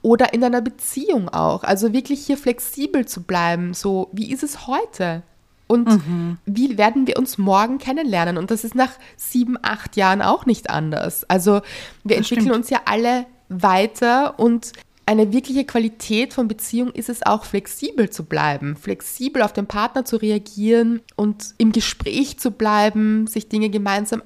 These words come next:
Speaker 1: anzuschauen und anzuhören auch. Und in allen Lebensbereichen ist das wirklich bereichernd, eben zu schauen, was bringt das Leben, so wie wir uns in der Folge denken, okay,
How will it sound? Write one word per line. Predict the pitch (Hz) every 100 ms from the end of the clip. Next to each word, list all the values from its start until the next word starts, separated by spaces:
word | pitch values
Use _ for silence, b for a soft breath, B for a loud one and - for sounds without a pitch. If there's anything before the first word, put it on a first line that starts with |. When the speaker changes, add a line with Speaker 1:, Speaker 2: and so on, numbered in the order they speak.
| -
Speaker 1:
anzuschauen | 214 226 - 226 - 220 196 208 208
und | 208 -
anzuhören | 208 - 214 - 190 185 185 202 214
auch. | 190 185 208 - _ -
Und | 214 208 - _ _
in | - 220 214
allen | 208 254 262
Lebensbereichen | 226 262 285 - 220 180 180 185 220 220
ist | 214 -
das | 226 -
wirklich | 190 202 240 262
bereichernd, | 240 226 180 180 208 214 202 247 - b b
eben | 247 269
zu | -
schauen, | 277 254 277
was | 277 - -
bringt | 285 392 466 190
das | 180 -
Leben, | 175 165 185 180 -
so | - - 247
wie | 262
wir | 254 254
uns | 262
in |
der | 247
Folge | - 247 247
denken, | 254 240 254 262
okay, | 277 - 415 330